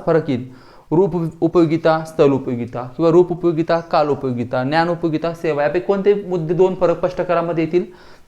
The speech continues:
त्याच जणी विचारला एक प्रश्न तिसरा मध्ये तुम्हाला उपयोगितेचे प्रकार स्पष्ट करा अशा पद्धतीचा प्रश्न तिथे विचारला जाईल. त्याच्यामुळे दोन्ही प्रश्नामध्ये तुम्हा-, तुम्हाला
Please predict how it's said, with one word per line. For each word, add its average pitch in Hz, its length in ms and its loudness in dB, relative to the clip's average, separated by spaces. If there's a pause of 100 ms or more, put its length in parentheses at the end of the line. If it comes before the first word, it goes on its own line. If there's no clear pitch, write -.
त्याच 190 160 6
जणी 196 220 0
विचारला 190 260 2
एक 190 120 0
प्रश्न 190 240 0
तिसरा 175 240 -2
मध्ये 170 260 0 (560)
तुम्हाला 170 360 0 (280)
उपयोगितेचे 170 600 0
प्रकार 156 320 -2
स्पष्ट 156 340 -8
करा 147 180 -2
अशा 151 280 -4
पद्धतीचा 131 340 -6
प्रश्न 147 380 -6 (260)
तिथे 139 140 -4
विचारला 120 380 -4
जाईल. 110 220 -4
त्याच्यामुळे 156 340 0
दोन्ही 170 280 2
प्रश्नामध्ये 180 480 -4
तुम्हा-, 175 560 -10
तुम्हाला 170 440 -4